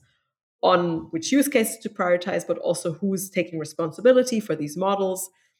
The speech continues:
and how do we take decisions. And I think that's also often a component to think about as a business, to create these, I don't wanna say agile, but dynamic structures,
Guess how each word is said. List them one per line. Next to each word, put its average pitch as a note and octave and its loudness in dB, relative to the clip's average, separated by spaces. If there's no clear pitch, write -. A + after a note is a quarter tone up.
and F#3 4
how F#3 4
do F#3 2
we E3+ 0
take E3 -4
decisions. - -14
And - -4
I E3+ 0
think F3 -4
that's F#3 -2
also F3 -2
often E3+ -6
a D#3+ -6
component E3 -4
to F3 -8
think C4+ 0
about F3 2
as E3+ 0
a E3 -10
business, D#3+ -6
to G3 -4
create G3+ 4
these, F3 -6
I E3+ 4
don't F3+ 6
wanna F3 6
say - 0
agile, - 0
but F#3 0
dynamic A3 4
structures, - -6